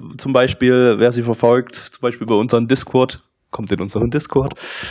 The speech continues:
äh, da waren ja schon reichlich, äh, Pop-Team Epic, äh, Comic-Strips in den letzten Monaten, Jahren. Äh, das ist ja so ein kleines Internetphänomen und, äh, da sind ja auch wirklich lustige Sachen dabei.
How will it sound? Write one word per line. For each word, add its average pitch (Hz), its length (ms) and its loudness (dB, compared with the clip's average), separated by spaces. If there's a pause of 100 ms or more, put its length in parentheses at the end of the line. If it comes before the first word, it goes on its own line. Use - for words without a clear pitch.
(100)
äh, 117 380 2
da 110 100 4
waren 131 140 4
ja 160 80 4
schon 151 160 4
reichlich, 143 760 2
äh, 117 120 0
Pop-Team 123 480 0
Epic, - 500 0
äh, 104 460 4
Comic-Strips - 1040 -4 (100)
in 98 80 -2
den 98 200 2
letzten 95 600 -2
Monaten, 95 680 0
Jahren. 92 500 0 (680)
Äh, 95 400 4
das 98 160 -2
ist 113 120 -10
ja 107 420 4
so 104 200 -12
ein 110 80 -10
kleines 113 360 -2
Internetphänomen 113 1120 -2
und, 104 380 -2
äh, 90 140 0
da 104 140 2
sind 117 160 -2
ja 123 80 4
auch 110 200 2
wirklich 113 260 2
lustige 110 360 2
Sachen 101 260 0
dabei. 82 420 0